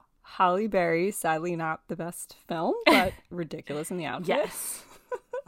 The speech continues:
Speaker 1: Um, so here comes Annie Hathaway in this leather fit.
Speaker 2: Work.
Speaker 1: And she killed it. She absolutely, I, I had my, I had my doubts. Being such a fan of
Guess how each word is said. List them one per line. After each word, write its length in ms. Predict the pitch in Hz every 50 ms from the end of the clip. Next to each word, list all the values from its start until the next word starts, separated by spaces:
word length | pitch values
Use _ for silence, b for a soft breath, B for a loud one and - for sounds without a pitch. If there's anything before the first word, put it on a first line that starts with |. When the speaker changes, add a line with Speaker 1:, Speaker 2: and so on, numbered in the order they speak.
| _ _ B B B B B B B B B B B B B B B B B B _ _ _ _ _ _ _ -
Speaker 1:
Um, 540 | 175 160 156 151 147 147 143 143 143 143 - _ _ _ _ _ _ _ _ _
so 160 | - 175 160 170
here 200 | 175 196 196 185
comes 320 | - 220 214 214 214 202
Annie 300 | 190 208 202 208 214 208
Hathaway 800 | 220 254 285 427 - - 220 175 156 156 165 165 175 202 220 - -
in 140 | - 175 165
this 160 | 165 165 -
leather 280 | 165 151 147 143 147 147
fit. 300 | - - 147 143 165 208
Speaker 2:
Work. 360 | - - - - - _ b b b b b _ -
Speaker 1:
And 680 | 160 160 156 156 156 156 160 165 170 165 165 160 - _ _ _ _ _ _ _ _ _ _ _ _ _ _
she 140 | - - 180
killed 320 | - - 220 277 466 -
it. 240 | 165 - - - _ _ _ _ _ -
She 240 | - - - - - -
absolutely, 460 | 175 175 185 - - - 196 190 -
I, 240 | - 175 202 233 220
I 40 | 247
had 140 | 277 269 254
my, 120 | 247 226
I 40 | 233
had 120 | 233 214 208
my 100 | 190 170
doubts. 440 | - - - - - - - - _ _ - 175
Being 360 | 170 190 196 196 202 208 220
such 220 | 214 - 202 - 214
a 80 | 202
fan 480 | 190 196 175 143 139 131 98 - - - _ - 165
of 240 | 156 151 143 147